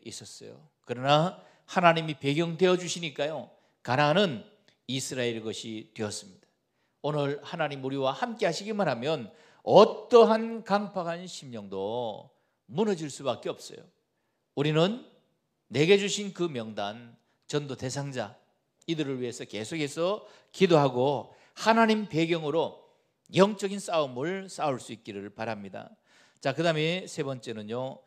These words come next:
지역 정복의 믿음이에요. 지역을 정복하라 그랬는데요, 믿음을 가져야 됩니다.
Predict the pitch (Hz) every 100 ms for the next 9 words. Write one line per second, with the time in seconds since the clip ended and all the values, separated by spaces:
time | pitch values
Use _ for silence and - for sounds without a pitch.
0 | _ _ - 185 202 196 - 175 175 170
1 | 170 170 165 156 156 - - 151 165 120
2 | 95 - - _ _ _ _ _ _ _
3 | _ _ _ _ _ _ _ _ _ _
4 | _ _ - - 202 202 226 190 190 208
5 | 196 196 185 180 156 120 113 139 104 _
6 | _ _ _ _ _ _ _ _ _ 139
7 | 214 233 240 214 202 202 143 98 95 -